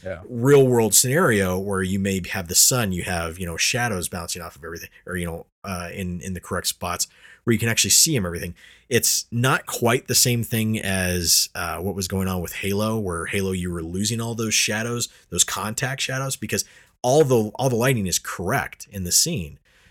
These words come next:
Speaker 2: But the problem you're, you're, s-, we're seeing is with a different character model that looks younger already, we're losing the age and we're losing the experience that came with the face that we had before.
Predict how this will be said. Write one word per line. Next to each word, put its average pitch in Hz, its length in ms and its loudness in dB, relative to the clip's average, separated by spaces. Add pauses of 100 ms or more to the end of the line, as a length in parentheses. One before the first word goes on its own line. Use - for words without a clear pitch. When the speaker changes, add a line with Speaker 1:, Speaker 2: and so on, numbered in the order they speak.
(200)
Speaker 2:
But 107 100 -2
the 107 60 -8
problem 123 320 0
you're, 98 340 -2
you're, 92 220 -8
s-, - 200 0
we're 92 100 -4
seeing 151 220 2
is 95 220 0
with 104 180 -2
a 98 40 -2
different 127 280 -2
character 135 280 0
model 87 240 -2
that 90 160 -4
looks 101 400 2
younger 117 360 0
already, 90 640 -2 (880)
we're 104 200 2
losing 110 600 4
the 104 280 -2
age 95 600 -4
and 92 160 -8
we're 87 100 -6
losing 95 520 -4
the 85 420 -6
experience 98 720 0
that - 120 -6
came 110 320 -4
with - 140 -4
the 95 80 -8
face 92 340 0
that 80 100 -4
we 80 80 -12
had 78 260 -12
before. - 500 -14